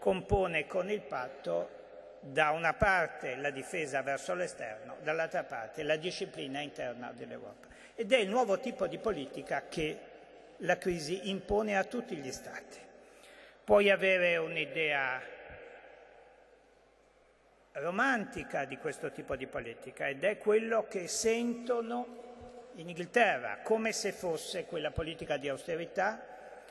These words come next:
una riedizione della battaglia d'Inghilterra, una mobilitazione della popolazione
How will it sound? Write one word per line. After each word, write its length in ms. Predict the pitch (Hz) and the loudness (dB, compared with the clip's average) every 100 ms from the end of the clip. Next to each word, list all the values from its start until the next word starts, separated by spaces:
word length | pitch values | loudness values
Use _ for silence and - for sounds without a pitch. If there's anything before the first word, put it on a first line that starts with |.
| - - - - | -20 -20 -20 -6
una 280 | 175 175 | 2 6
riedizione 1040 | 180 190 190 170 185 - 180 196 202 202 180 | 6 6 4 2 -2 -2 0 0 0 -2 -2
della 180 | 175 | -2
battaglia 460 | 165 165 190 170 170 | -2 0 2 0 0
d'Inghilterra, 720 | 160 160 165 208 202 151 127 | -4 -6 0 6 6 6 0
una 220 | 156 151 151 | -4 -4 2
mobilitazione 1080 | 175 175 180 180 190 175 208 233 247 226 | 2 2 0 2 2 2 2 4 4 2
della 220 | 180 165 | 0 -2
popolazione 1080 | 156 165 170 160 156 - 156 139 143 - - | -2 -2 -2 -2 -2 -4 -6 -4 -6 -10 -12